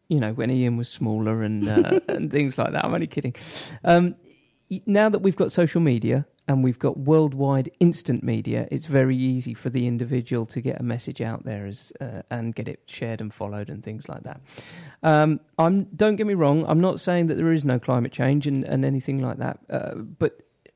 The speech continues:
realistically, the Swedish girl, she's out there doing her thing for, f-, you know, for those sort of, those sort of bits. But,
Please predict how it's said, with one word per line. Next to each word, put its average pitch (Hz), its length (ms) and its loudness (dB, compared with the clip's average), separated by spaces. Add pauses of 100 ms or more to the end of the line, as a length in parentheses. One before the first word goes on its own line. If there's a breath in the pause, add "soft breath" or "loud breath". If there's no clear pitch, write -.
realistically, 208 920 0 (960 soft breath)
the 151 400 4
Swedish 196 420 2
girl, 202 360 2 (380)
she's 156 260 0
out 160 220 0
there 151 160 2
doing 147 340 0
her 147 180 2
thing 147 300 0
for, 139 320 -2
f-, - 200 -14 (200)
you 160 120 -2
know, 120 140 -2
for 131 140 -8
those 131 220 0
sort - 160 -10
of, 127 80 -10 (120)
those 139 300 -6
sort - 180 -8
of 120 60 -10
bits. - 240 -4
But, - 160 -4